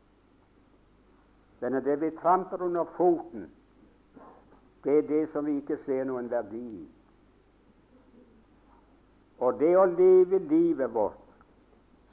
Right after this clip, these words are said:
som vi ville ha levd det, om Kristus ikke var død for oss, og om vi ingenting hadde hørt om det,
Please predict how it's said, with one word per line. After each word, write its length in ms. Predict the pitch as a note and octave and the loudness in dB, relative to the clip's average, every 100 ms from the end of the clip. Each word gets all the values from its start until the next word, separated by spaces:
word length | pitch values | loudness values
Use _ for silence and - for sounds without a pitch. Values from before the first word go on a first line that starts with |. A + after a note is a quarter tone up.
| - | -2
som 220 | C#3+ D3+ | 0 2
vi 100 | E3 D#3+ E3 | 0 0 0
ville 380 | G#3 G#3 A3+ D#3+ | 0 0 -4 2
ha 140 | G#3+ | 2
levd 320 | G3+ G#3+ F#3 A#2+ | 4 4 4 0
det, 100 | G2 - _ _ _ _ _ _ _ _ _ _ _ - - | -10 -12 _ _ _ _ _ _ _ _ _ _ _ -12 0
om 200 | C#3 C3+ | 0 0
Kristus 480 | - E3 - E3 D#3+ - | -2 -4 -2 -6 -6 -2
ikke 340 | E3 E3 - C#3+ | 0 0 -4 -2
var 160 | C#3 | -2
død 240 | C3 A#2+ A2 | -2 -4 -6
for 220 | F#2+ F2 | -14 -14
oss, 100 | - _ _ _ _ _ - | -18 _ _ _ _ _ -4
og 220 | C3 - | -2 4
om 240 | D#3+ F3 | 6 6
vi 120 | E3+ F3 F#3 | 4 0 0
ingenting 560 | F#3 F#3 E3+ D#3+ D#3 | 0 0 -2 -2 -2
hadde 240 | C#3 C#3+ B2 | -2 -2 -4
hørt 300 | C3+ B2 B2+ | -4 -4 -6
om 100 | A2+ | -8
det, 140 | G#2+ | -10